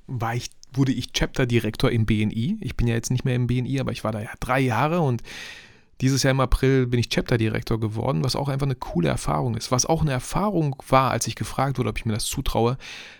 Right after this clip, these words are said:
es hat mich so gekribbelt. So, ich so, weiß ich nicht, weiß ich nicht, muss ich das, will ich das? Auch zeittechnisch, ja, verantwortungsmäßig möchte ich das. Aber es hat mich irgendwie gekribbelt, so, ja. Und dann dachte ich so, komm, ich mach's einfach. Ich kann nur dazu lernen.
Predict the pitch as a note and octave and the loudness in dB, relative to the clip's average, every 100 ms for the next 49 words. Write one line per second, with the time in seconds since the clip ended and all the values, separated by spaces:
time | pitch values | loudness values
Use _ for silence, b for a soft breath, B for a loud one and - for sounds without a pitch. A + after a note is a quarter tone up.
0 | B - D#3 D3+ B2 A2 - C#3 B2 - | B 2 4 4 4 2 0 -2 -2 -4
1 | - B2+ B2 C#3+ D#3 E3 F#3 F#3+ F3+ E3 | -4 -2 0 -2 -2 2 4 4 4 2
2 | E3+ D3 A2+ B2+ D3 D#3 B2+ A2+ A2+ A#2+ | -2 -4 -4 2 4 4 2 2 4 4
3 | A2+ A2+ C3 E3 A2+ A2 G#2+ B2 D#3 F3+ | 4 4 4 4 2 2 4 4 2 0
4 | - G#3+ G#3+ C3 A3 - - F#3+ - - | 0 0 2 0 0 0 0 0 0 0
5 | B2+ - - D3+ - - F3+ F#3 F3+ - | -2 -2 -2 -2 -2 -6 -4 -4 -4 -4
6 | - - - - C3+ - E3 D#3+ D#3+ C#3 | -4 -2 -4 -4 -4 -4 -2 -4 -4 -4
7 | B2+ C3+ - F2 - B B B B B | -2 -4 -4 -6 -6 B B B B B
8 | B2 C3+ G3 F3+ E3+ D3 B2 A2 - B2+ | 0 2 4 4 4 2 0 -2 2 2
9 | A2+ G#2 - A2+ A2+ B2+ - B2 A2+ A#2 | 2 -2 -4 -2 -2 -4 -2 -2 0 -2
10 | A#2 G#2+ A2+ A2+ G#2 - - G#2 - - | -2 -4 -2 -2 -2 -4 -2 -2 -2 -2
11 | - - - - - - - C3+ C3 C#3 | -4 -8 -12 -8 -8 -2 2 4 4 4
12 | C3 A#2+ G#2+ - G#2+ G#2 F2+ C#2+ | 2 2 0 -2 -4 -4 -4 -8